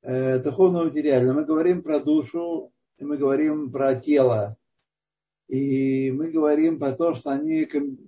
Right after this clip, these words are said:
взаимодействуют каким-то образом. Э, мы говорим про сокрытие, э, так сказать, то, что, собственно, сокрытие божественности обеспечивает нас свободой выбора. Иначе мы не могли бы,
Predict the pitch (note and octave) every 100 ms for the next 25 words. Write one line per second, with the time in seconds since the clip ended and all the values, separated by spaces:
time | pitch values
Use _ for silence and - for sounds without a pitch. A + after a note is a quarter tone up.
0 | _ - C#3 D3+ D3 C3 D#3 D#3 B2+ -
1 | E3+ D3+ B2+ D#3+ D3+ E3 E3+ E3 C#3+ D#3+
2 | E3+ F3 - _ _ _ _ _ _ C3
3 | B2+ B2+ B2+ B2 B2 A#2+ C#3+ D#3 D#3 D3+
4 | B2 C#3+ C3+ D#3 D#3+ E3 D#3+ D#3 D#3 C#3+
5 | _ _ _ _ _ _ - B2+ B2+ C3
6 | C3+ C3 - G2 _ _ _ _ _ _
7 | _ _ _ _ _ _ _ G4 - -
8 | D3 B2+ C#3 B2+ - - - D3+ C3+ -
9 | C#3+ C3 C3 B2 A2 _ _ _ _ _
10 | _ _ _ _ _ _ _ _ _ D3
11 | D3 D#3 C3 B2+ D#3+ F3 E3+ D#3 C#3 C3+
12 | A#2+ C3 A#2+ F3 - D3+ C3+ A#2 C#3 B2+
13 | C3 A2+ E3+ D#3+ D3 C#3+ C3 C#3 B2+ -
14 | C3 C3 C3+ C3+ C#3 F3 B2 G#2+ - A2
15 | A#2+ A2+ - B2+ C3 B2+ C3 C3+ B2